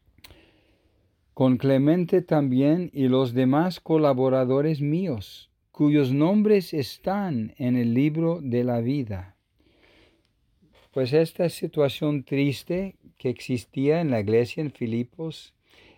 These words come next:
es que había dos hermanas, evidentemente maduras,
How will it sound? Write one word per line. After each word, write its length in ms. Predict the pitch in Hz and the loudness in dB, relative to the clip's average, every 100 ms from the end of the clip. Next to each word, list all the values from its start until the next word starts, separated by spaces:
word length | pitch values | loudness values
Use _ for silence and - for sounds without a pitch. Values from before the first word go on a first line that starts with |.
| _ | _
es 180 | 131 127 | -6 -6
que 220 | - 165 | 0 2
había 340 | 170 165 185 175 | 2 4 2 2
dos 340 | 175 220 - | 2 0 0
hermanas, 880 | 220 220 208 233 165 92 - - - _ _ _ _ _ 147 | -2 -2 -2 -2 -4 -8 -12 -20 -20 _ _ _ _ _ -2
evidentemente 1300 | 156 175 165 214 233 190 170 233 254 - 165 208 - _ _ _ _ _ _ _ - | 0 0 0 -2 -2 -4 -4 -2 -2 -2 -6 -6 -12 _ _ _ _ _ _ _ -2
maduras, 920 | 127 127 123 247 311 254 - - | 2 2 2 0 0 -2 -4 -12